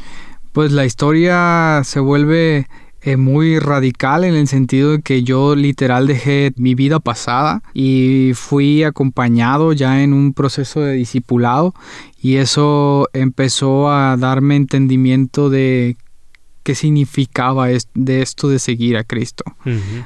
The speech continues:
Speaker 1: Me bauticé en la iglesia, empecé a servir en la iglesia, vine a ser de, de parte de mis dones que Dios me había dado,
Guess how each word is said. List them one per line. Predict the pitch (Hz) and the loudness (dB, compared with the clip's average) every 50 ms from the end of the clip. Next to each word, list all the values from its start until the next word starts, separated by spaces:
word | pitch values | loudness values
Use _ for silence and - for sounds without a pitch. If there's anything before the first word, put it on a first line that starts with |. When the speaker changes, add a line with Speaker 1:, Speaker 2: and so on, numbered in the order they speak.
| - | -6
Speaker 1:
Me | - 139 135 | -2 0 2
bauticé | 135 135 135 135 - 143 131 - - 139 | 2 2 0 0 0 -2 -2 0 0 0
en | 139 135 | 2 2
la | 131 127 | 2 2
iglesia, | 127 117 120 127 131 135 131 - - 139 131 | 2 2 0 0 0 0 -2 -2 -2 -2 0
empecé | 131 131 127 135 135 - - 147 | 0 0 0 -2 -2 -2 -2 -2
a | 135 | -2
servir | - - 135 131 127 131 127 | -2 -2 -2 0 0 0 2
en | 131 127 | 2 2
la | 123 123 | 2 2
iglesia, | 120 120 123 127 143 165 156 - - 139 131 131 135 - - - - - - - | 0 0 0 0 0 0 0 0 0 0 0 0 0 -2 -6 -14 -20 -20 -20 -20
vine | - - - - 151 139 143 156 147 147 147 156 160 165 175 170 | -16 -10 -6 -4 -4 -2 -2 -2 -2 0 0 2 2 4 4 4
a | 156 | 2
ser | 139 - - 143 151 165 165 156 - - - - - - - | 2 0 0 0 0 0 -2 -2 -6 -10 -16 -20 -16 -8 -4
de, | 131 135 135 131 131 131 | 0 0 2 2 2 0
de | 127 127 135 127 | 0 0 -2 -4
parte | - 139 139 139 139 - 156 | -2 -2 -2 -2 -2 0 0
de | 147 143 139 | 2 2 4
mis | 135 135 135 131 127 | 4 4 2 2 0
dones | 139 135 143 160 165 147 - | 0 2 2 2 0 0 0
que | - 147 | -2 0
Dios | 139 139 139 139 | 0 2 2 2
me | 147 147 | 2 2
había | 143 139 139 139 | 2 2 2 2
dado, | 139 135 135 139 143 151 156 | 0 0 0 2 2 0 0